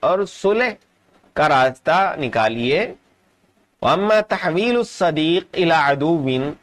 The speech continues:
लेकिन आप दोस्तों को दुश्मन में तब्दील कर लें, "फहादा क़िम्मतुल ग़बावा", ये तो हमाकत की इंतहा है, "व निहायतुल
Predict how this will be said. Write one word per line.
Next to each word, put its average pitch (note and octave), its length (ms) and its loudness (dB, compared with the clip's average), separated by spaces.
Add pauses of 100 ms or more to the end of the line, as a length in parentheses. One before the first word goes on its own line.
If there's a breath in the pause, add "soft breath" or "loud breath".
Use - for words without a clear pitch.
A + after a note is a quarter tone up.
(840)
लेकिन F3+ 420 0 (160)
आप F#3+ 340 2
दोस्तों D3 640 0
को D4 140 -2
दुश्मन C4+ 440 -2
में B3+ 260 -2
तब्दील A#3+ 440 -2
कर A3 200 0
लें, G#3+ 300 -2 (520)
"फहादा G#3+ 460 0
क़िम्मतुल A#3+ 800 0
ग़बावा", D#3+ 680 2 (880)
ये D3 180 2
तो D3+ 560 0 (440)
हमाकत B2+ 580 0
की G3 140 -4
इंतहा C#3+ 580 0
है, G#3 200 -8 (880)
"व - 60 0
निहायतुल F#3 720 0